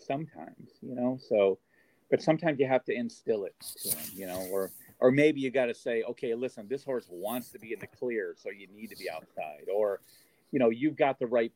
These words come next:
post, you need to save ground here." So, you know,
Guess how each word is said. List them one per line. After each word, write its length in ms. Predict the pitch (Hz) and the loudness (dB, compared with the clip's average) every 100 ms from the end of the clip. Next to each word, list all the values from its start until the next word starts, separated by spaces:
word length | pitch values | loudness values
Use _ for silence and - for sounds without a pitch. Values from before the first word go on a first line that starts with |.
| - | -2
post, 480 | 131 107 - - 117 | -2 -2 -6 -14 -8
you 80 | 123 | -4
need 180 | 120 113 | -4 -4
to 60 | |
save 340 | 101 - 98 85 | -8 -4 -2 -4
ground 340 | 85 78 80 | -10 -10 -12
here." 260 | 85 85 - _ _ - | -12 -12 -14 _ _ -10
So, 460 | - 90 82 80 - _ - | 0 0 2 -2 -8 _ 0
you 100 | 113 | 2
know, 160 | 95 | 2